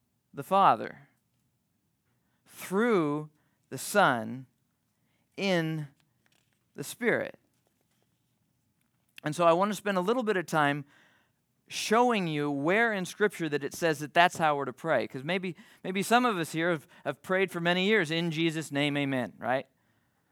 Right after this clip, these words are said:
Some people think, "Well, that's, that's the stamp on the letter that gets it, gets it there," <laughs> right? <laughs>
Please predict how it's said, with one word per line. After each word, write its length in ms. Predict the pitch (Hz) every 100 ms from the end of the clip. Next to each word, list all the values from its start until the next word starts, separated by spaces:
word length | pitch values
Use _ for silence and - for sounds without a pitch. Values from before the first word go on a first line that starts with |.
| _ -
Some 160 | 143
people 240 | 160 156 151
think, 160 | 160
"Well, 100 | 147
that's, 240 | 165 190 -
that's 300 | 180 220 -
the 120 | 175
stamp 560 | - - 196 220 233
on 140 | 190 170
the 80 | 156
letter 380 | 190 254 185
that 160 | 151 151
gets 240 | 185 190
it, 140 | 190 - _ _ -
gets 300 | 285 - 254
it 160 | -
there," 240 | 147 101 131
<laughs> 0 |
right? 380 | 170 214 - - -
<laughs> 300 | 185 160